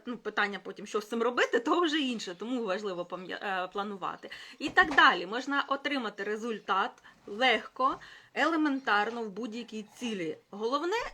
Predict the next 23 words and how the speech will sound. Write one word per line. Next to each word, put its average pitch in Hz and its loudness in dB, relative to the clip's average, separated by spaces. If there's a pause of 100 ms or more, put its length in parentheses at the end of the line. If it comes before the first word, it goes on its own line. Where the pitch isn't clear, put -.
е, 196 -4
дійсно, 254 -2
цьо-, 240 -2 (160)
це 269 4
зах-, - -2
е, 208 0 (420)
ем, 196 -2 (240)
забажати, 247 4 (420)
е, 247 4 (120)
і, 254 2 (240)
е, 214 -2
коли 254 0
ми 466 2
будемо 226 0
розуміти 247 -2
свою 262 -2 (160)
істинну 381 4
ціль, 254 0
що 247 0
ж 220 -6
за 208 -2
нашою 202 -2
цілею, 196 -4